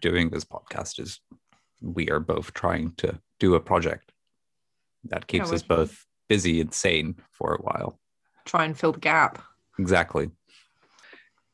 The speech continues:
Speaker 1: Yeah. I mean, I've struggled with similar things. I,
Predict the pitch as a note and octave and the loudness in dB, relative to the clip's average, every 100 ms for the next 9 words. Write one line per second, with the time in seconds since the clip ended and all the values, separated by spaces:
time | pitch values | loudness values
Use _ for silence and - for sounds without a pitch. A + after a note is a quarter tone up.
0 | G#2 G2+ - _ - G#2 G#2 G2+ F#2+ - | -10 -8 -8 _ 0 4 8 8 6 2
1 | _ _ _ _ _ _ _ _ _ _ | _ _ _ _ _ _ _ _ _ _
2 | G#2+ G2+ - G#2 G2 F2+ E2+ - - F#2 | 2 2 2 4 4 2 -2 -10 -2 2
3 | F2+ - - - _ _ _ _ _ _ | 2 0 -18 -20 _ _ _ _ _ _
4 | _ _ - - F#2+ - - F#2+ F#2 F2 | _ _ -20 -16 -8 -4 2 4 4 2
5 | - F2+ E2+ E2+ E2 E2 F2 | 2 0 2 -2 -4 0 0